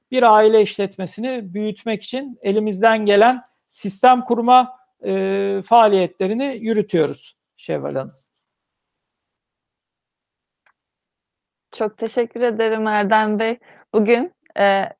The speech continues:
Speaker 2: aile şirketlerinin nasıl büyüdüğüne dair bir söyleşi gerçekleştirmiş olduk. Söyleşimizi gerçekleştirmek adına bugün bizlerle Albert Soylu kurucu ortağı Erdem Tütünkan beraberdi.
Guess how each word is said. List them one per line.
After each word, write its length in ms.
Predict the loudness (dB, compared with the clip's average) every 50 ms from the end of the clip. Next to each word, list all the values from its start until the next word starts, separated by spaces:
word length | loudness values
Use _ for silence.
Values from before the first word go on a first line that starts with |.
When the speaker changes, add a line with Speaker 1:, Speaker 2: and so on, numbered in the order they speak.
| -20 -20 _ _
Speaker 2:
aile 280 | 4 4 6 4 2
şirketlerinin 640 | -2 -2 -6 -2 -2 -2 -2 -2 -6 -6 -4 -2 -2
nasıl 340 | -2 -2 -2 -4 -4 -2 0
büyüdüğüne 420 | 0 0 0 -2 -4 -4 0 2
dair 340 | 2 2 2 2 0 0 0
bir 60 | 0
söyleşi 500 | -2 0 0 0 2 2 2 2 0 2
gerçekleştirmiş 920 | 2 2 2 2 -2 -4 -2 -2 -2 -4 -4 -8 -8 -8 -8 -8 -6 -4
olduk. 380 | -2 -2 -2 -2 -4 -4 -6 -10 _ _ -20 -20 -20 _ _ _
Söyleşimizi 640 | -2 0 2 2 2 -2 -2 -4 -4 -2 0 0
gerçekleştirmek 880 | 2 2 2 2 2 -2 0 0 0 -2 -2 -4 -8 -6 -6 -6 -2 -2
adına 460 | -2 -2 -2 -4 -6 -4 -4 -4 -4
bugün 280 | -4 -4 -2 -2 0 0
bizlerle 580 | 0 0 0 -2 0 0 2 2 0 0 -2 -2
Albert 420 | 0 0 2 2 2 2 0 0 -2
Soylu 300 | -4 -4 -4 -4 -6 -2
kurucu 280 | 0 0 2 2 0
ortağı 420 | -2 -2 -2 -6 -6 -4 -4 -4 -6 -8 -16 -20 _ _
Erdem 380 | 2 4 4 4 4 2 0 0
Tütünkan 500 | -4 -6 -4 -2 -2 -2 -2 -2 0 2
beraberdi. 720 | 4 4 6 4 4 4 4 2 2 2 0 -4 -6